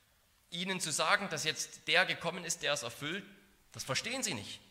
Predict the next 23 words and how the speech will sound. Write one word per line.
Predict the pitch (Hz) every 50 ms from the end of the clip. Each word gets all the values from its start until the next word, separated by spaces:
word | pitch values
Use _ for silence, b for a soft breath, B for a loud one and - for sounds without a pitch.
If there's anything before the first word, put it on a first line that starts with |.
| - - _ _ _ _ _ _ _ _ _ _ _ - - -
Und | 113 -
dabei | 127 120 113
hätte | 107 120 - 143
sich | 120 143 127 -
das | 135 123 -
sogar | 131 120 - 117
super | - - 147 - 160 139 -
als | - 117 117 - - - - - - - _
ein | - -
Übergang | 185 220 - 202 - 151 139
angeboten. | - 180 220 240 190 175 - 139 143 151 151 170
Immerhin | - 127 160 165 151 139 143 143
hat | 139 135 -
diese | 143 135 120 131 131 123 - - - - - -
Bevölkerung | - 117 - 135 151 190 202 - 151 127 143 156 160 - B B B B B B B B B B B B B B B _ _ -
Paulus | - 135 160 175 165 -
und | 147 127
Barnabas | - 135 151 175 175 165 - 156 147 -
für | - 151 135
zwei | - 135 127 131
Götter | 127 - 202 208 220 196
gehalten, | 160 147 135 123 120 127 143 165 - 170 143 123
die | 139 135 131 131 135 -